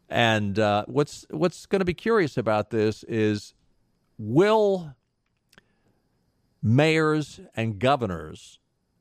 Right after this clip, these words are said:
who have followed this idea of this mandate, will they lean on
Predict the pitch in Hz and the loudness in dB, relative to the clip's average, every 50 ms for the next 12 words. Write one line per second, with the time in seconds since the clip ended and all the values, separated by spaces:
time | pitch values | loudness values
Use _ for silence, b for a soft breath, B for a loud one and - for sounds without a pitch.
0 | _ _ _ - 120 123 127 120 113 117 117 113 110 107 104 98 117 - _ - | _ _ _ 0 0 2 2 2 0 0 0 2 2 2 0 -2 -6 -14 _ -14
1 | _ - 147 135 147 156 147 127 123 117 110 113 - - 110 117 107 - 90 113 | _ -2 0 0 2 2 2 2 0 0 0 -4 -6 -6 -6 -6 -4 -4 -2 -2
2 | 110 107 101 101 117 117 113 110 - 104 101 92 98 101 95 - - 104 104 110 | -2 -2 -2 -2 0 0 0 0 0 -4 -6 -4 -4 -6 -6 -6 -6 -6 -4 -4
3 | 117 123 120 101 92 90 92 113 104 110 123 160 202 226 233 220 170 139 147 147 | -4 -4 -2 -2 -4 -4 -4 -8 -6 0 2 2 2 2 2 0 0 0 2 2
4 | 147 143 143 139 139 143 139 127 _ _ _ _ _ _ _ _ _ _ _ - | 2 2 0 -2 -2 -4 -6 -10 _ _ _ _ _ _ _ _ _ _ _ -4
5 | 113 120 139 175 196 214 190 180 160 147 151 - - 135 131 127 127 123 120 123 | 0 2 2 2 2 2 2 2 0 0 -2 -2 0 0 2 2 2 0 0 -2
6 | 120 | -6